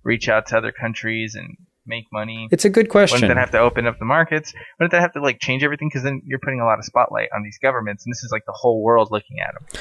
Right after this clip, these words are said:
Speaker 2: You're right, and
Speaker 1: Right?
Speaker 2: I, I think keeping their kind of authoritarian state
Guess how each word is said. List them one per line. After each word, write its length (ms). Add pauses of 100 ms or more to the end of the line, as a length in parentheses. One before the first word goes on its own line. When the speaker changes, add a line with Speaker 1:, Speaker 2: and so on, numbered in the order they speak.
(240)
Speaker 2:
You're 160
right, 200
and 80
Speaker 1:
Right? 200
Speaker 2:
I, 120
I 40
think 580
keeping 600 (140)
their 280
kind 180
of 100
authoritarian 720
state 420